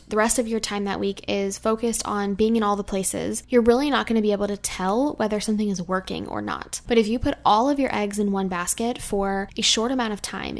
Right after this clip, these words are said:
maybe it's two weeks or a month, then you're really gonna know whether or not it was effective.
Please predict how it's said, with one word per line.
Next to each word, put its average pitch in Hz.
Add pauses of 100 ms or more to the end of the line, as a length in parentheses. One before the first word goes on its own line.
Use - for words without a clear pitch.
maybe 220
it's 254
two 240
weeks -
or 208
a 202
month, 190
then 226
you're 220
really 226
gonna 233
know 190
whether 196
or 196
not 175
it 196
was 196
effective. -